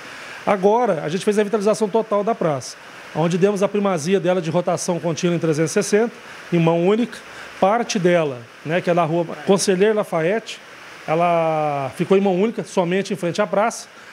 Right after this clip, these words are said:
Nas demais, ela continua em mão dupla. Tá? A única diferença que tem é que quem sobe da Bueno Brandão, por exemplo,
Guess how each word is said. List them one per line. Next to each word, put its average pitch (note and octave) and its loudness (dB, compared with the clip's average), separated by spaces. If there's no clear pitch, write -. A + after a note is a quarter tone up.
Nas G3 0
demais, G3 0
ela F#3+ -6
continua F#3 -2
em - 0
mão G#3 0
dupla. C#3 0
Tá? E3 2
A - 0
única G#3+ 0
diferença G3+ 2
que F3+ -8
tem G#3 0
é - -4
que G3+ -6
quem B3+ -2
sobe G#3+ 0
da F3 2
Bueno D#3+ -2
Brandão, D3 0
por C#3+ 0
exemplo, E3 0